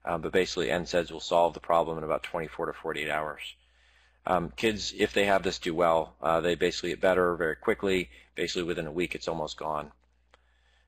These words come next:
Um, uh, operative treatment is almost, is, is really not really appropriate here unless you have a septic arthritis. So this sort of, sort of overlaps with the previous, uh, section.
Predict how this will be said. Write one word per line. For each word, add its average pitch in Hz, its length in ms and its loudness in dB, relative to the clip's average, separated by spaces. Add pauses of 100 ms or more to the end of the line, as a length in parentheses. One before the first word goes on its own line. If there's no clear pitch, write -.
Um, 92 360 2 (2250)
uh, 92 160 2 (100)
operative 107 340 6
treatment 95 280 2
is 90 100 0
almost, 98 380 4
is, 95 240 -2 (140)
is 95 360 -4
really 95 240 4
not 90 380 2
really 90 240 2
appropriate 90 440 2
here 92 200 6
unless 90 280 2
you 87 80 2
have 85 80 2
a 80 40 -2
septic - 340 -2
arthritis. 82 440 0
So 87 100 -6
this 87 100 -4
sort 85 200 -2
of, 82 240 -6
sort 87 200 -2
of 82 100 2
overlaps 85 400 0
with 85 80 -10
the - 60 -10
previous, 85 460 -4
uh, 80 80 0
section. 87 500 -2